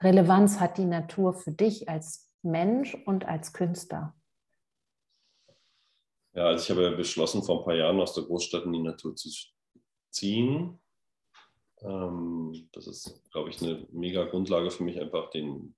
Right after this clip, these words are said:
Speaker 2: Pflanzen dabei zu, zu schauen, durch die Jahreszeiten zu wandeln, sich zu verändern und auch zu verstehen, meine eigene Vergänglichkeit wahrzunehmen dadurch und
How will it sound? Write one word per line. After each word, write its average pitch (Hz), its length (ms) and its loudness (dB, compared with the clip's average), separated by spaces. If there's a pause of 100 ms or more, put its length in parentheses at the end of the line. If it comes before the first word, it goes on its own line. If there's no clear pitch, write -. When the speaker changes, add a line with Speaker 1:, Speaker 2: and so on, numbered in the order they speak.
Speaker 2:
Pflanzen 78 400 -6
dabei 80 240 -2
zu, 80 320 -6
zu - 240 -14
schauen, 78 520 -2
durch - 200 -10
die 71 480 -8
Jahreszeiten 78 720 -4
zu 80 160 -12
wandeln, 87 420 -6
sich - 140 -16
zu - 100 -10
verändern 78 560 -8
und - 260 -12 (1080)
auch - 140 -12
zu - 100 -16
verstehen, 80 460 -2
meine 78 200 0
eigene 85 220 0
Vergänglichkeit 90 720 2
wahrzunehmen 90 680 0
dadurch 90 500 -2
und 80 360 -8